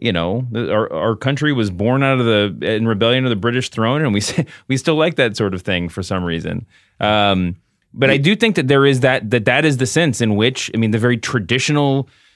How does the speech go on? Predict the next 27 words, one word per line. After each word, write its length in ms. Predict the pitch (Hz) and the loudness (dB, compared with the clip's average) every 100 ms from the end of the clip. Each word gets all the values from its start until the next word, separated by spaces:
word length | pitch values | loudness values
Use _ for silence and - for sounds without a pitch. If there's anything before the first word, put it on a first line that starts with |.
| _ | _
you 40 | 113 | -2
know, 140 | 113 | 0
Northeastern 560 | 117 117 123 131 123 131 | 2 0 0 -2 0 -4
family, 400 | - 120 123 123 | 0 0 2 2
he 80 | 117 | 2
went 160 | 123 | -2
to 80 | 110 | -4
Texas, 480 | - 120 - 123 113 | -2 -2 0 -2 -2
he 180 | 110 110 | -2 -2
sort 220 | - 123 | 0 0
of 100 | 85 | 0
lived 360 | 92 113 127 | 0 0 2
the 100 | 120 | 2
American 540 | 120 110 113 117 123 101 | 2 2 2 0 0 -2
dream, 480 | 95 107 117 120 113 | 0 0 2 2 2
or 20 | |
at 80 | 107 | 0
least 160 | 110 | 0
the 120 | 120 | 0
American 460 | 104 101 107 107 104 | 2 2 2 0 -2
story 460 | 95 113 110 110 110 | -2 -2 0 2 2
in 80 | |
that 240 | 110 110 90 | 2 0 0
way. 320 | 104 110 110 | 2 2 2
He 100 | 104 | 2
had 220 | 104 107 | 2 2
this, 220 | 98 92 | 0 -4